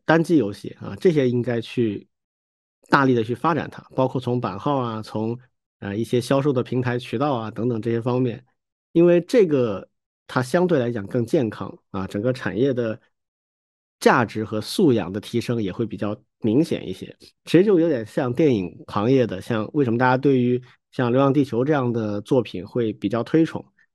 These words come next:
因为大家看到它是在扎扎实实的干事，啊，钱都花在那些该花的地方，让大家看到，看得过瘾的部分，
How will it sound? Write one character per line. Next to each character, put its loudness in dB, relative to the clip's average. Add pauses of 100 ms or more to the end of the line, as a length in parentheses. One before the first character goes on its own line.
因 6
为 8
大 6
家 6
看 0
到 -2
它 -10
是 -4
在 -4
扎 -2
扎 -2
实 -4
实 0
的 -2
干 -2
事， -4 (640)
啊， 0
钱 2
都 4
花 2
在 -2
那 -2
些 -2
该 -2
花 -2
的 0
地 -2
方， -8
让 -6
大 0
家 0
看 -2
到， -6
看 0
得 -4
过 2
瘾 -2
的 -14
部 -4
分， -8